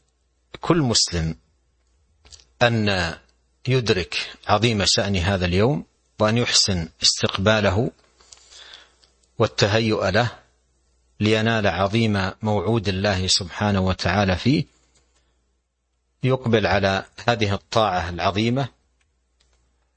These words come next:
مجتهداً في تكميلها وتتميمها، لأنه ينبغي أن نعلم أن الناس في صيامهم يتفاوتون كما أنهم في صلاتهم يتفاوتون،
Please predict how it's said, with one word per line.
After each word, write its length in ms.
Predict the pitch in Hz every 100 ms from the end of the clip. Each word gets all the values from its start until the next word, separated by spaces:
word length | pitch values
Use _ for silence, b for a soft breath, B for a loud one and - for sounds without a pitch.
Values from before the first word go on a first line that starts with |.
| _ _
مجتهداً 680 | 110 - - 165 151 135 117
في 340 | - 139 160
تكميلها 920 | - - 120 - 120 156 156 127 120
وتتميمها، 840 | 143 117 - - 107 98 85 78 - _ _ _ _ _ _ _ B B B B
لأنه 360 | 101 110 113 110
ينبغي 480 | 139 139 120 113 113
أن 60 |
نعلم 500 | 104 104 95 87 98 - _ _ _ _ _ B B B B _
أن 480 | 135 151 135 131 135 - _ _ _ _ _ _ _ _ -
الناس 680 | 117 110 110 147 160 - -
في 220 | - - 151
صيامهم 720 | - 143 165 165 156 135 139
يتفاوتون 800 | 127 113 - 101 90 - 71 - _ _ _ _ _ _ _ _ _ _
كما 320 | - 117 120
أنهم 280 | 123 120 104
في 140 | 92 120
صلاتهم 580 | - 110 110 - 95
يتفاوتون، 800 | 98 - 90 98 85 82 85 73